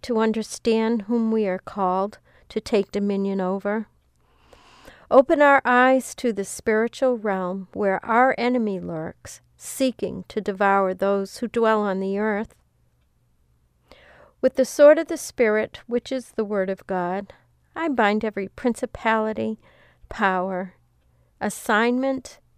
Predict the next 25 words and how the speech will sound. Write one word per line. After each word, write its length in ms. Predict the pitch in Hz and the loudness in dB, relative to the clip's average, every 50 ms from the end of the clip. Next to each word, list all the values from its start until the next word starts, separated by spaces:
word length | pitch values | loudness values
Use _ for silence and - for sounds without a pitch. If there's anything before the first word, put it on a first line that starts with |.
| _ - | _ -6
attachment, 920 | 220 - - - - 240 233 240 - - - - 240 247 247 - - - _ _ _ _ _ _ - | -6 -6 -6 -4 -2 0 0 0 -4 -8 -8 -6 -4 -4 -4 -8 -12 -18 _ _ _ _ _ _ -8
oppression, 720 | - 208 - - - 254 247 240 - - 240 208 214 214 - _ _ _ _ _ - _ _ - | -8 -8 -6 -2 2 2 2 2 2 -6 -6 -6 -6 -8 -10 _ _ _ _ _ -20 _ _ -2
and 120 | 220 233 233 | 0 2 2
infirmity 880 | 233 233 208 - - - 262 254 254 233 220 196 185 165 175 190 180 - 202 | 2 0 -2 -4 2 2 4 4 4 2 0 -2 -4 -6 -8 -8 -10 -12 -8
on 240 | 202 202 202 208 - | -4 -2 -2 -2 -2
everyone 540 | - - 254 233 254 233 214 202 185 175 185 | 0 0 2 2 2 0 0 0 -4 -4 -6
whom 220 | 175 202 208 202 196 | -6 -4 -4 -4 -4
is 160 | 190 - 220 | -4 -4 -4
listening 440 | 214 214 - - - 220 214 208 208 | -4 -4 -4 -4 -4 -2 -2 -2 -2
to 140 | - 226 | -4 -6
this 220 | 208 196 208 - - | -6 -6 -6 -10 -10
broadcast. 920 | - - 190 180 190 190 - - 190 165 156 165 170 - - - _ - _ _ _ _ _ _ _ _ _ _ - - - - - - - - - | -6 -4 -4 -4 -4 -8 -10 -12 -12 -10 -10 -12 -14 -14 -20 -20 _ -20 _ _ _ _ _ _ _ _ _ _ -20 -20 -20 -20 -20 -20 -20 -6 0
I 140 | - 220 247 | 2 2 2
command 520 | - - 262 240 233 226 233 233 233 233 | 2 0 0 2 4 4 4 4 2 2
in 140 | 247 233 226 | 2 2 2
the 80 | 220 214 | 0 0
name 300 | 214 208 214 220 220 214 | 0 0 0 0 0 -2
of 100 | 208 - | -4 -6
Jesus 480 | - - 240 240 233 - 269 254 233 - | -6 -4 -4 -4 -4 -2 -2 -4 -2 -2
that 180 | 226 208 - | -4 -4 -4
you 120 | 202 208 214 | -4 -6 -8
be 220 | 185 - 196 - _ - | -8 -10 -14 -14 _ -2
bound 400 | - 214 208 214 220 220 220 208 | 2 2 2 2 2 0 -2 -4
and 160 | 190 196 202 | -6 -8 -8
silenced. 800 | - - 226 202 202 202 208 214 214 220 - - - - - - | -6 -2 -2 0 0 0 -2 -2 -4 -4 -6 -8 -14 -20 -20 -20